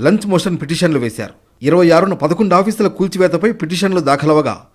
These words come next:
వాటిపై స్టేటస్ కో ఇచ్చింది. నిన్న మరో ఐదు లంచ్ మోషన్లు వేసింది వైసీపీ. మొత్తం పదహారు పిటిషన్లపై న్యాయస్థానం విచారణ జరిపింది. రాజకీయ కక్షతోనే ప్రతిపక్ష పార్టీ కార్యాలయాలను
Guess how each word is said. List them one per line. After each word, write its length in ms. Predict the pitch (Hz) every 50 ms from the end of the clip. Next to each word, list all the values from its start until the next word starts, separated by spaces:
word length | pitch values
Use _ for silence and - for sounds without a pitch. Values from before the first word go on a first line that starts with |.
| _ _ 101
వాటిపై 400 | 117 151 190 175 175 - 185 170
స్టేటస్ 420 | 175 - 165 180 175 185 170 175
కో 120 | - 175 160
ఇచ్చింది. 360 | 135 - - 127 110 107 - _ _ _ _ _ -
నిన్న 200 | 160 196 226 226
మరో 240 | 196 143 165 214 233 190
ఐదు 160 | 175 180 196
లంచ్ 200 | 190 185 190 190 190
మోషన్లు 320 | 180 156 185 180 180 160 156
వేసింది 320 | 147 151 185 170 175 196
వైసీపీ. 440 | 160 123 131 131 - 135 135 - 92 - _ _ _ _ -
మొత్తం 300 | 127 165 170 - 247 226
పదహారు 340 | - - 143 185 214 226 214
పిటిషన్లపై 600 | - 185 175 185 - 180 156 160 160 - 120 92 - _ _ _ - 104
న్యాయస్థానం 640 | 113 127 151 170 170 156 160 - 156 160 196 202 135
విచారణ 360 | 123 120 170 165 165 165 156
జరిపింది. 440 | 120 120 113 - 120 110 101 98 - _ _ _ _ _ _ _ _ _ _ _ _ _ _ _ _ _ -
రాజకీయ 480 | 120 143 202 220 247 254 233 233 220
కక్షతోనే 540 | 220 - 165 - - 139 - 170 160 147 113 87 - _ _ _ -
ప్రతిపక్ష 380 | 151 156 190 208 254 - - 240
పార్టీ 340 | - 202 196 185 202 208
కార్యాలయాలను 720 | 196 - 151 160 180 196 190 185 185 185 180 175 175 175